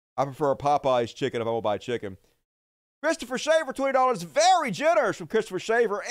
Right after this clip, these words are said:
and Swaggering Cat. Both Christopher, Swaggering Cat, amazing.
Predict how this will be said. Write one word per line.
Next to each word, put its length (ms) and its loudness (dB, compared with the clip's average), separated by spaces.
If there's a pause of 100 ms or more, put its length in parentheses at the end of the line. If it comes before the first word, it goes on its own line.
(180)
and 160 -2
Swaggering 480 0
Cat. 320 2
Both 240 2
Christopher, 380 -2
Swaggering 340 0
Cat, 320 0 (380)
amazing. 680 2